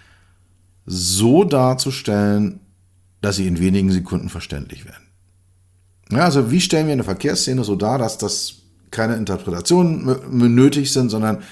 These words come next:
dass ein sofortiges Verständnis vorhanden ist. Und welche Kanäle sind dafür geeignet? Ja, wie, wie sieht eine Überga-, Übergabe aus? Wie, wie kann ich das, äh,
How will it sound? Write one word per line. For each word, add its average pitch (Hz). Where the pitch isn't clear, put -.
dass -
ein 107
sofortiges 135
Verständnis -
vorhanden -
ist. -
Und -
welche 98
Kanäle 117
sind 78
dafür -
geeignet? -
Ja, 104
wie, 92
wie 95
sieht 107
eine 110
Überga-, 95
Übergabe 90
aus? 71
Wie, 98
wie 117
kann 143
ich 190
das, -
äh, -